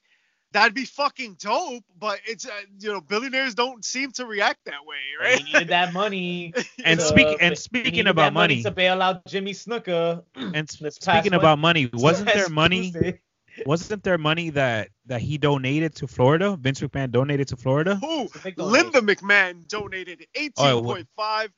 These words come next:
Speaker 1: million dollars
Speaker 2: Talk to me about
Speaker 1: to
Speaker 2: that, man.
Speaker 1: the Florida Super pac, blah, blah, blah, blah, whatever. Shit.
Speaker 2: Is that, like, six
Speaker 1: Politics.
Speaker 2: pack?
Speaker 1: Politics is more scripted than wrestling.
Speaker 2: Now that's an
Speaker 1: 'Cause
Speaker 2: X
Speaker 1: wrestling,
Speaker 2: pack.
Speaker 1: 'cause wrestling,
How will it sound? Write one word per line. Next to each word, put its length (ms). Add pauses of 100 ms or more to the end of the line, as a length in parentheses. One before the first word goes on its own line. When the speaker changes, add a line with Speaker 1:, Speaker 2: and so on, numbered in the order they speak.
(280)
Speaker 1:
million 640
dollars 720 (800)
Speaker 2:
Talk 180
to 80
me 80
about 220
Speaker 1:
to 60
Speaker 2:
that, 120
man. 220
Speaker 1:
the 160
Florida 920 (120)
Super 500
pac, 360 (160)
blah, 400
blah, 280
blah, 300
blah, 320
whatever. 640 (480)
Shit. 540
Speaker 2:
Is 80
that, 100
like, 160
six 100
Speaker 1:
Politics. 680
Speaker 2:
pack? 80
Speaker 1:
Politics 520
is 140
more 180
scripted 640
than 180
wrestling. 440 (280)
Speaker 2:
Now 100
that's 280
an 60
Speaker 1:
'Cause 100
Speaker 2:
X 100
Speaker 1:
wrestling, 360
Speaker 2:
pack. 160 (220)
Speaker 1:
'cause 260
wrestling, 600